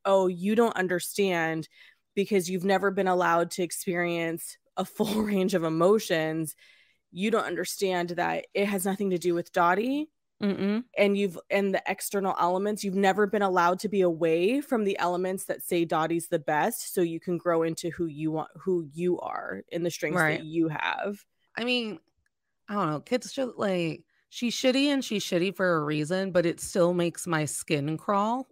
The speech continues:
Speaker 2: <laughs> because I'm like, "Stop it, Kit." My first point of misogyny, can we talk about how, like, Marla wasn't,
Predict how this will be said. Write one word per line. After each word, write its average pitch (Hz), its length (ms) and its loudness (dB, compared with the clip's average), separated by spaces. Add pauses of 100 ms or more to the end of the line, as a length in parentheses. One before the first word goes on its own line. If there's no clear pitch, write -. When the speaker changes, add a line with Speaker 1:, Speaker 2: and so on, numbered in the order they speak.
Speaker 2:
<laughs> - 600 -6
because 254 280 4
I'm 208 160 0
like, 175 300 2 (1600)
"Stop - 540 0
it, 135 200 -6
Kit." 139 320 -8 (320)
My 208 160 0
first 226 360 0
point 190 440 -2
of 175 200 0
misogyny, 160 680 0
can - 180 -4
we 269 100 0
talk 349 220 0
about 285 300 4
how, 220 160 2
like, 196 320 2 (540)
Marla 202 760 6 (500)
wasn't, 202 640 2